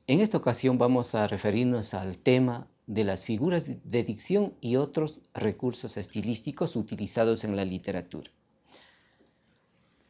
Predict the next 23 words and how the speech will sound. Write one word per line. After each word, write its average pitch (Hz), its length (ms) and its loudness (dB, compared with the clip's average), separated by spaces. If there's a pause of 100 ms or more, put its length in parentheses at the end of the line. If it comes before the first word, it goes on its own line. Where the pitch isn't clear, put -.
(560)
La 165 120 8
literatura 208 580 4
es 120 100 2
magia. 110 500 2 (2000)
Es 180 300 2
aparecer 123 640 2
entre 113 320 2
la 95 140 0
gente 175 420 0
sin 123 240 0
estar 131 400 2
físicamente. 107 880 -2 (460)
Es 143 180 6
entrar 131 500 2
en 117 140 0
las 101 220 0
almas 160 540 0
sin 147 280 2
tener 131 320 0
que 110 100 -2
tocar 101 380 -2
la 92 220 0
puerta. 98 420 -2